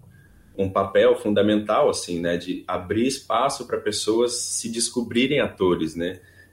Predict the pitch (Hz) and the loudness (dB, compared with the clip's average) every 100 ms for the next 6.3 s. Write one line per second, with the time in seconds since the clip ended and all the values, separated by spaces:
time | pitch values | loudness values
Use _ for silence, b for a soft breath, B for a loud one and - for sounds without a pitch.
0 | b 82 80 80 80 82 - - 82 98 | b -4 -2 -2 -6 -12 -18 -6 -2 2
1 | 107 104 107 - 117 113 110 110 104 101 | 4 4 2 0 2 2 2 4 4 2
2 | - 98 - 80 80 92 104 113 175 190 | 0 0 0 -2 0 4 4 4 4 4
3 | 127 98 110 - 139 127 - 139 135 131 | 2 2 2 2 0 2 2 2 2 2
4 | 139 143 104 104 - 98 135 131 110 104 | 2 2 2 2 2 0 -2 2 4 4
5 | 98 85 85 90 90 110 92 101 - 104 | 4 2 2 0 0 0 2 0 0 -2
6 | 101 92 82 | 2 4 2